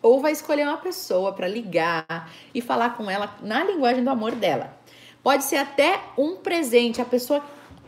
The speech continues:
é do presente, né? Casa e manda pra pessoa aquele desenho. A gente tem que ser criativo, né?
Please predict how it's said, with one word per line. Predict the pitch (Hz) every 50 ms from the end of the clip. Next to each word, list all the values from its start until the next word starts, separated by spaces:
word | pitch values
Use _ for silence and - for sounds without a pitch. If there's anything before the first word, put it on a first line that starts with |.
| - - _ _
é | - 247 254 262 254 247
do | 214 262
presente, | 247 - 294 285 285 233 220 214 185 156 143 160 147 - 170
né? | 165 190 226 285 320
Casa | - 208 190 175 170 165
e | 180 202
manda | 208 208 220 247 269 320 415 480 440 359 320
pra | - 247 247
pessoa | 240 - 220 220 - 220 214
aquele | 214 - 214 196 202
desenho. | 180 185 190 185 180 180 185 180 175 165 156 139 135 123 139 - _
A | - - - _ -
gente | 320 370 - -
tem | - 392 403 415 415 - - _ _ _
que | - 359
ser | 339 - 381 370
criativo, | - 381 381 - - - - - - 269 277 277 247 185 139 139 143 - - -
né? | 175 185 214 247 339 415